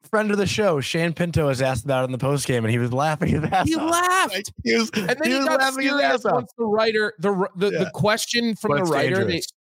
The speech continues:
Speaker 2: they started shaming Pinto because he was laughing.
Speaker 1: <laughs>
Speaker 2: You saw Giroux. Giroux was like,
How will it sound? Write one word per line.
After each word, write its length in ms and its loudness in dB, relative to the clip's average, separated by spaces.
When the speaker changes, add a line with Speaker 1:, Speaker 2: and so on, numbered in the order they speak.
Speaker 2:
they 100 2
started 380 0
shaming 800 0
Pinto 520 2
because 280 -2
he 100 0
was 160 0
laughing. 800 -2
Speaker 1:
<laughs> 160 -2
Speaker 2:
You 160 2
saw 440 0
Giroux. 600 -2
Giroux 400 0
was 180 -2
like, 300 0